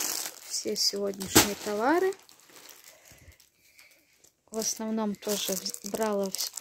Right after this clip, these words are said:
что-то на перепродажу, попробовать. Ну, а вы, если что-то понравилось среди этого товара, можете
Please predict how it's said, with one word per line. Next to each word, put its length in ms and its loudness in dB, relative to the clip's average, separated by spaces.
что-то 420 -2
на 180 -2
перепродажу, 840 4
попробовать. 1080 4
Ну, 340 -4
а 120 -6
вы, 340 4
если 380 0
что-то 380 -8
понравилось 800 -4
среди 640 -4
этого 340 -2
товара, 460 -2
можете 680 -2